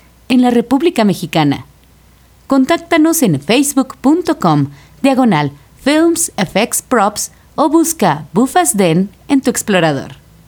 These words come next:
Apocryph, empresa cien por ciento mexicana. Playeras y stickers con diseños originales con tus series favoritas de cultura geek.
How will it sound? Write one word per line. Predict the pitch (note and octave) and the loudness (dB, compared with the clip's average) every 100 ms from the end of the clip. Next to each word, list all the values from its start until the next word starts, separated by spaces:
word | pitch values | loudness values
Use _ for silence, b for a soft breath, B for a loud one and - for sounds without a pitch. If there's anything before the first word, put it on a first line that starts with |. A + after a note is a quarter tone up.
| _ _ _ _ - | _ _ _ _ -4
Apocryph, | E4 F4+ C#4 - F#3 D#3 C#3 - b - | -2 0 -2 -2 -2 -4 -6 -18 b -2
empresa | D4+ D4+ D4 D#4 | 0 0 0 0
cien | C4 A3 F#3+ | -2 -2 -2
por | G#3 | -2
ciento | - G3 E3+ F3+ | 0 -2 0 -2
mexicana. | E3 E3+ - D#3+ C#3 - b b b | -4 -6 -6 -4 -6 -10 b b b
Playeras | F#3+ F#3 G3 F3+ F3+ F#3 | -4 -2 0 0 0 -2
y | B3+ | -4
stickers | - F3+ G3 F#3+ | -4 -6 -6 -6
con | - C#4 | -2 0
diseños | A3 - F3+ F3+ G3+ | 0 -2 -4 -4 -2
originales | B3+ G#3+ A3 F3 G3+ - | -4 -4 -4 -2 -2 0
con | E4 | 0
tus | - - | 0 -2
series | D4 F#4 - | 0 -2 -2
favoritas | C4+ F3 D#3 F3+ F#3 | -2 -2 -4 -4 -2
de | C4+ | -2
cultura | - G3 D#4 C#4+ F#3+ | -4 -4 -2 0 0
geek. | F#3+ - | -2 -6